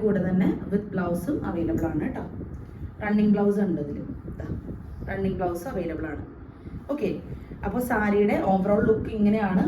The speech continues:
അപ്പോൾ നിങ്ങൾക്ക് ഇഷ്ടപ്പെട്ടാൽ സ്ക്രീൻഷോട്ട് എടുത്തോളൂ. ആ, ഇതിൻ്റെ പ്രൈസ് വരുന്നതെന്ന് പറഞ്ഞാൽ സെവൻ ഡബിൾ നയൻ ആണ്.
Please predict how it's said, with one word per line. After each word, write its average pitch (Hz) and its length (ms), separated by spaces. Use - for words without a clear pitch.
അപ്പോൾ - 160
നിങ്ങൾക്ക് 214 240
ഇഷ്ടപ്പെട്ടാൽ 214 500
സ്ക്രീൻഷോട്ട് 196 580
എടുത്തോളൂ. 175 360
ആ, 180 60
ഇതിൻ്റെ 262 320
പ്രൈസ് 240 400
വരുന്നതെന്ന് 214 460
പറഞ്ഞാൽ 202 260
സെവൻ 220 260
ഡബിൾ 190 200
നയൻ 202 240
ആണ്. 180 140